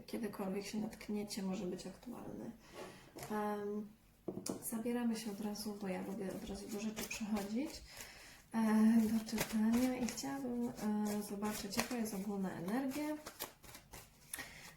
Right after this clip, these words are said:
dla moich kochanych skorpionów. Słuchajcie, dziękuję Wam serdecznie za Wasze cudowne komentarze.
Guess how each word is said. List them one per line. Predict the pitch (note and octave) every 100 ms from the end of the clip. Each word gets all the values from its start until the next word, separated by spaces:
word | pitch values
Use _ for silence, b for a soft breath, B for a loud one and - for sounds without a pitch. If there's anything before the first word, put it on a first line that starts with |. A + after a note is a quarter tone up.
| -
dla | A3 A3
moich | A3 G#3 G3+ G#3+
kochanych | - G3+ G#3+ G#3 A3
skorpionów. | - - G#3 - - G3+ G3 G3+ G3+ G#3+ G#3 - - - - - - - - B B B B B B - - -
Słuchajcie, | - A#3 A3+ -
dziękuję | A#3 A3 B3 A#3
Wam | G#3+
serdecznie | G#3+ G#3+ G3+ G#3 G3+ - G#3
za | G3+ G#3 G3+ G3 G3+ - G#3+
Wasze | G#3+ - G#3+
cudowne | - G#3+ G#3+ G#3+
komentarze. | G#3+ G3 G3+ G#3+ A3+ G#3 G#3 G#3 G3